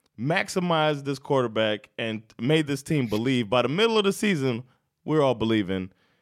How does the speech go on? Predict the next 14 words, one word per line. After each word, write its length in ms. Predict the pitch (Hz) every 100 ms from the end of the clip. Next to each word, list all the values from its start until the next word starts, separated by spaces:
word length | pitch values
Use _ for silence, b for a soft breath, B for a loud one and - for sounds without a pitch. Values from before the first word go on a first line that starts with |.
| _ _ -
and 120 | 131
we 80 | 135
were 100 | 117
shocked 360 | - 143 123
when 100 | 110
they 80 | 104
got 160 | 95 87
blown 240 | 98 95
out 240 | 90 85 -
by 220 | 90 85
the, 180 | 80 80
uh, 340 | 78 82 80 78
Eagles 400 | 98 90 82 78
because 600 | 85 87 98 87 80 85